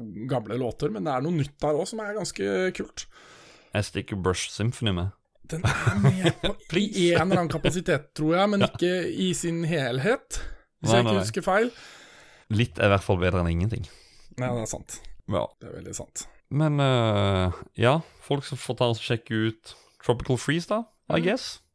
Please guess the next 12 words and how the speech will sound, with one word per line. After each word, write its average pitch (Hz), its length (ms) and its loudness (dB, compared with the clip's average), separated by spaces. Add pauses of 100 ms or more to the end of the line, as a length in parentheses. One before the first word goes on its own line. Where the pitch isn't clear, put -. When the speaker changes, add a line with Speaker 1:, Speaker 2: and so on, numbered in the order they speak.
(160)
Speaker 3:
Er 143 100 2
det 180 100 0
bare 156 160 4
på 131 100 -6 (600)
Wii 214 160 -2
U, 330 280 2
eller 147 260 -8
finnes 131 260 -12
det 123 100 -12
på 139 60 -8
Switch 127 280 -10
også? 123 140 -6